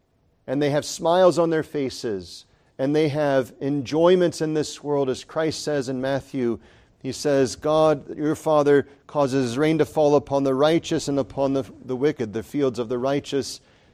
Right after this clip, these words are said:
and of the wicked." Here, Paul notes in verse twenty-two, Romans nine,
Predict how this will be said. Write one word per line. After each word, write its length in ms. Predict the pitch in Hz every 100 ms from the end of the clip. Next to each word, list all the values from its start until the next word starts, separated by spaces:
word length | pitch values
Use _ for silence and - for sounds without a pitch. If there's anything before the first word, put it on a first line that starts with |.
| _
and 100 | 123
of 80 | 123
the 100 | 127
wicked." 440 | 127 170 156 104
Here, 300 | - 156 147
Paul 280 | 135 - 131
notes 400 | 123 131 127 -
in 100 | 117
verse 260 | 107 113 -
twenty-two, 680 | - 131 123 - 147 135 123
Romans 400 | 117 117 110 131
nine, 400 | 131 127 120